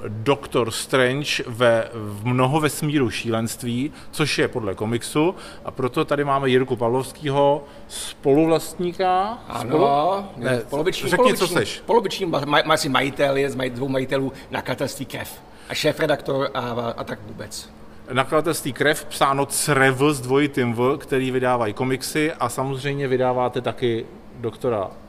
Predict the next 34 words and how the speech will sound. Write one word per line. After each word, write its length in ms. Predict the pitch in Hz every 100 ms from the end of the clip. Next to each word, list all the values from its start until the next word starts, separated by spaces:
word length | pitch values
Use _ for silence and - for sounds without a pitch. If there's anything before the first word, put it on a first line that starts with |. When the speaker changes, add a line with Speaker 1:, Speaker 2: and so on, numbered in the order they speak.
| -
Speaker 1:
Strange. 500 | - - 117 113 113 131
Speaker 2:
Doktora 220 | 156 156
Strange 680 | - 127 117 - 143 147
a 60 | 143
prostě 200 | 156 185
Marvelovsky 480 | 143 123 143 - 131
většinou, 480 | 123 - 120 117 117
jako 120 | 120
Speaker 1:
No. 60 | 117
Speaker 2:
Hulka 340 | 127 135 131
třeba 340 | 117 131 113
taky 500 | 123 117 - 117 113
a 260 | 110 107 104 104 107
Spidermana. 600 | 117 - 135 123 117 113 95 - -
Speaker 1:
Takže 500 | 147 147 135 175 196
asi 380 | 156 - 156 156
jako 160 | 143 156
jedinej 400 | 139 139 156 143
z 40 |
nás 320 | 131 135 135 123
ví, 220 | 120 139
o 100 | 123
čem 200 | - 135
ten 140 | 123
film 220 | 120 123 117
byl. 220 | 107 90 - - - - - -
Speaker 2:
<laughs> 1000 | 202 185 - 175 165 - - - - -
No, 300 | 127 147 226 233 254
jako 520 | 214 214 214 208 214 202 - 180
byl 340 | 170 208 214 180
o 180 | 202 202
s-, 200 | 202 -
Doktoru 240 | 190 220
Strangeovi. 460 | 208 220 214 147